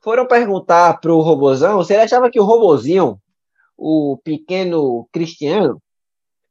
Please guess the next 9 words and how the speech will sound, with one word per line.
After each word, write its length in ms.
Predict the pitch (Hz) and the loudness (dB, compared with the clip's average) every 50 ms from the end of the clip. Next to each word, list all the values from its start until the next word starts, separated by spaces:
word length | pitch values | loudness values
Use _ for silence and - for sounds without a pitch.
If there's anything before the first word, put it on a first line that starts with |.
| _ _ _ | _ _ _
seria 380 | - - 208 196 196 208 208 | -8 -2 -2 0 0 0 -2
jogador 260 | 214 226 202 208 214 202 | 0 0 0 2 0 0
de 80 | 202 | -4
futebol. 500 | 214 202 208 170 156 135 - 131 127 - _ _ _ _ _ _ _ _ _ _ _ _ _ _ _ _ _ _ _ _ _ _ _ _ - | -6 -8 -6 0 0 2 0 0 -2 -8 _ _ _ _ _ _ _ _ _ _ _ _ _ _ _ _ _ _ _ _ _ _ _ _ -14
Ele 720 | - 349 370 381 370 247 220 202 190 180 170 160 151 143 | -10 -6 -4 -2 -2 0 0 0 0 0 0 0 -2 -2
respondeu, 800 | 147 156 175 170 170 170 - - 170 151 127 120 110 78 - - _ _ _ _ _ _ _ _ _ _ _ _ _ _ _ _ _ _ _ _ _ _ _ _ _ _ _ - | -2 0 0 0 0 0 -2 -2 0 0 2 2 0 0 -2 -8 _ _ _ _ _ _ _ _ _ _ _ _ _ _ _ _ _ _ _ _ _ _ _ _ _ _ _ -14
"Hum, 920 | 139 143 143 143 143 143 143 139 139 139 135 131 127 120 113 117 117 113 143 - | -12 -10 -10 -10 -10 -10 -10 -10 -8 -8 -8 -6 -6 -6 -8 -8 -8 -10 -8 -4
vamos 260 | 415 453 403 - 151 | -4 -2 0 0 0
ver 400 | 123 135 151 151 143 127 110 - | 2 2 2 2 2 0 -4 -10